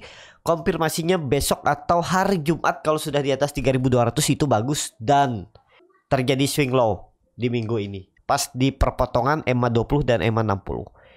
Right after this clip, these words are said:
Itu lanjut ke atas targetnya tiga ribu empat ratus untuk Adros. Risk reward masih bisa digunakan seperti ini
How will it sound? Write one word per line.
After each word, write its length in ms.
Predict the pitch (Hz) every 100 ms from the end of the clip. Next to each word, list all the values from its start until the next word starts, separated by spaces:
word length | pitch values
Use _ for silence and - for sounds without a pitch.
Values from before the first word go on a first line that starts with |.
| _ _ -
Itu 320 | - 160 151
lanjut 320 | 120 117 120
ke 80 | 120
atas 320 | 113 117 -
targetnya 480 | 117 110 120 151 147
tiga 240 | 110 120
ribu 240 | 110 110 95
empat 320 | - 101 -
ratus 640 | 92 - 127 - - - -
untuk 480 | 101 95 - 104 - _ _ - _ -
Adros. 480 | 113 107 107 - _ _ -
Risk 300 | 175 - 180
reward 260 | 175 185
masih 240 | 170 - 156
bisa 160 | 156
digunakan 480 | 151 135 139 123 147
seperti 400 | 156 - - 127
ini 240 | 120 139